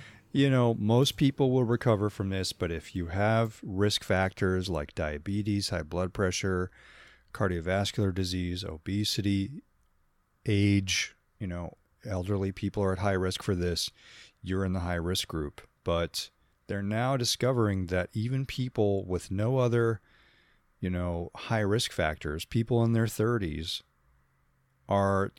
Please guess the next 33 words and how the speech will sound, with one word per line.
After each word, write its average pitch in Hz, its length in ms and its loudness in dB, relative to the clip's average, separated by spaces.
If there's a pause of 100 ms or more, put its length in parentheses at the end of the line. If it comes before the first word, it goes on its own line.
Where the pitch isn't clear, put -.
getting 98 380 0
seriously 110 960 0
ill 98 220 0
and 87 120 -2
dying 95 360 -2
from 78 240 -8
this. - 240 -8
It's - 180 -4
not 87 260 -4
just - 240 -6
the 107 120 -2
elderly, 98 580 -2 (460)
and 82 100 -6
it's - 180 -4
not 90 300 0
just - 260 -4
people 104 400 -2
with 85 200 -2
pre-existing 87 800 -2
risk 90 260 -4
factors 76 560 -6
that 80 140 -6
are 78 120 -4
getting 82 360 -6
really, 85 300 -4
really 80 260 -6
sick. - 440 -8 (440)
So 104 260 2
this 117 240 0
is 139 80 0
something 147 280 4
to, 117 240 2
like, 101 280 0